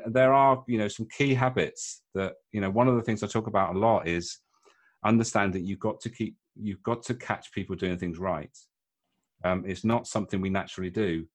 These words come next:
As a, as a, a, as, um, you know, human beings,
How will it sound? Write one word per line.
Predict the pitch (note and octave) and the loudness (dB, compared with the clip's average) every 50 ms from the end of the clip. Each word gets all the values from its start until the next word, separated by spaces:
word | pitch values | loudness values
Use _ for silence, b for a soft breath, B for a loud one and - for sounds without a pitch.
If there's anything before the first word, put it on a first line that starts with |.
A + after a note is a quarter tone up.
| _ _ _ _ _ - F#2+ | _ _ _ _ _ -6 -6
As | G2 - - | -4 -4 -4
a, | G2 - _ _ - | -8 -10 _ _ -4
as | F#2+ G2 - - | -4 -4 -2 0
a, | F#2+ F#2 F2+ F2+ F2+ F2+ - _ - - | 0 2 2 0 0 -4 -10 _ -16 -12
a, | D#2+ E2+ F2 - - - | -10 -10 -10 -12 -10 -10
as, | F2 E2 F2 - | -10 -8 -6 -2
um, | - F2 E2+ F2 E2+ E2+ E2 E2+ E2+ E2 E2 - - | 0 0 2 2 2 0 -2 -2 -4 -6 -6 -8 -6
you | F2 | -4
know, | E2 D#2+ E2 D#2 - _ _ _ _ _ _ _ - - | -2 -2 -2 -6 -8 _ _ _ _ _ _ _ -20 -14
human | D#2 - G#2+ G#2+ G#2+ G#2 F#2+ | -6 0 2 4 4 4 2
beings, | E2+ G#2+ G#2+ G#2+ F#2 E2 D#2 D#2 E2 E2+ F2+ - - - | 2 0 0 2 0 -2 -2 -4 -8 -8 -10 -12 -16 -20